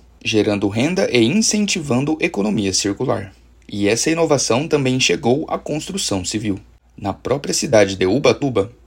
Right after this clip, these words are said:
uma pista de skate foi construída com concreto misturado à celulose reciclada,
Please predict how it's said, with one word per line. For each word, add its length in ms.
uma 240
pista 420
de 160
skate 500
foi 180
construída 680
com 200
concreto 600
misturado 640
à 60
celulose 560
reciclada, 640